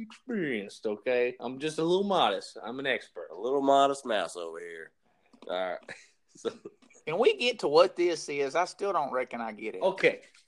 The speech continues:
Speaker 1: Twitch. It is T W I T C H.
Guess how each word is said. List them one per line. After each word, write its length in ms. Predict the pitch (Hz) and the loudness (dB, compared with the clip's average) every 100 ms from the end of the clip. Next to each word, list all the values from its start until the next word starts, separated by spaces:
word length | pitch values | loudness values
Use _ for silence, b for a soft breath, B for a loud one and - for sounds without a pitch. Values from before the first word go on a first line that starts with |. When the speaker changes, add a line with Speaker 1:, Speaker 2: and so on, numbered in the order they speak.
| _ | _
Speaker 1:
Twitch. 580 | - 247 135 - - - - B B B | 4 4 4 0 -18 -18 -20 B B B
It 140 | - 110 | -14 -14
is 100 | 110 | -14
T 300 | - 226 240 | -8 -6 0
W 540 | 196 190 180 170 170 - | 4 4 2 -10 -12 -10
I 240 | 131 143 147 | -6 -4 -6
T 320 | - 131 147 | -6 -8 -8
C 340 | - 127 127 | -12 -10 -8
H. 420 | 110 - - - | -8 -8 -10 -20